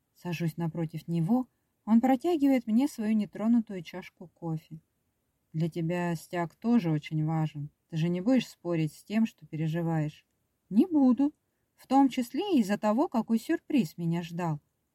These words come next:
«Прости». «Да ладно, но я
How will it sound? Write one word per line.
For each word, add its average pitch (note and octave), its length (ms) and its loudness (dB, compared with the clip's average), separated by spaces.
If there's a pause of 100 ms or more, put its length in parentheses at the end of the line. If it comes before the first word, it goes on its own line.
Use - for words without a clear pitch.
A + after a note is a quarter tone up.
(200)
«Прости». D3+ 580 -6 (840)
«Да A3 220 6
ладно, A3+ 600 2
но F3+ 100 2
я C#4+ 420 4